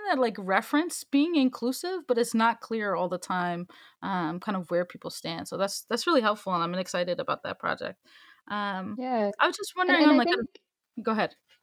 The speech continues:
Speaker 2: Yeah, I, I was just gonna add, like, I, I think that, um, like you said, like, the, the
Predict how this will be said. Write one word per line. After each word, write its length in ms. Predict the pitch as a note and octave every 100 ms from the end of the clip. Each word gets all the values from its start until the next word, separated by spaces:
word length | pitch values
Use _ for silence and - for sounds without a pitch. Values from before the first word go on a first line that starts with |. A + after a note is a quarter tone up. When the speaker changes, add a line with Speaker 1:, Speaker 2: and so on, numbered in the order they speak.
| _ _ _ _ _ -
Speaker 2:
Yeah, 180 | D4+ F4+
I, 140 | A#3 -
I 40 |
was 100 | E4
just 80 | E4
gonna 140 | G4 B3
add, 220 | A#3+ B3+
like, 140 | G#3 G#3
I, 200 | - A#3
I 20 |
think 280 | A#3+ A#3+ -
that, 260 | G3 F#3 - _ _ -
um, 420 | G3+ F#3 A#3 G3 - _ _ _ -
like 220 | A#3 A#3+
you 100 | C4
said, 300 | A#3+ A3 G3+
like, 200 | F#3+ F#3+ - - -
the, 580 | A3 F#3+ G#3+ G3 F3+ - _ -
the 380 | G3+ F#3 G3